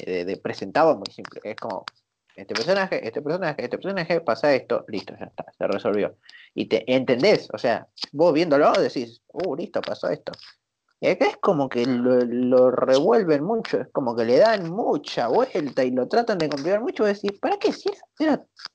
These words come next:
simple el final", o sea, eh, se ve complicado, en la, la versión original se ve complicado a medida que, que va llegando al final, pero después cierra, y cierra bien. Y acá es como que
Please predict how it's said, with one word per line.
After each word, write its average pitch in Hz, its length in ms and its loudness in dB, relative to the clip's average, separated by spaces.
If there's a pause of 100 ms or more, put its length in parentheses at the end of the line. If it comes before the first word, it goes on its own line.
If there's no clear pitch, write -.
(220)
simple 98 340 -6
el 98 120 -6
final", 101 300 -6
o 101 40 -10
sea, 101 260 -2 (720)
eh, 135 120 4
se - 140 4
ve 135 120 8
complicado, 180 680 2
en 107 160 -8
la, 92 120 -6
la 98 80 -2
versión 113 220 -4
original 127 260 -4
se - 120 -4
ve - 60 -2
complicado 127 520 2
a 113 60 -2
medida 101 240 -4
que, 87 220 -4
que 95 80 -2
va 98 100 0
llegando 117 420 0
al 104 80 -6
final, 123 420 -4 (500)
pero 185 140 4
después 240 260 2 (180)
cierra, 160 280 0 (420)
y - 80 -14
cierra - 260 -2
bien. 208 240 -2 (460)
Y 120 80 -4
acá 160 160 0
es 214 60 -6
como 180 240 -6
que 139 220 -4